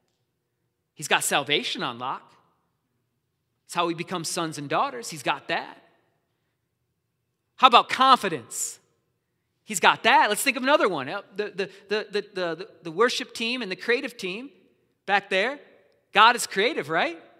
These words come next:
He created everything. He's got music. We gotta start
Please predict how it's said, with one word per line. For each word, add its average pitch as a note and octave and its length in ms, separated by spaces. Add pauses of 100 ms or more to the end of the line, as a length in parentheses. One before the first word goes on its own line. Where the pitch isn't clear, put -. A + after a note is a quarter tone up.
(340)
He D#4+ 160
created D4 380
everything. E4 480 (1160)
He's E3+ 140
got E3+ 220
music. D4 420 (2250)
We G#3 100
gotta C4+ 120
start A#3 360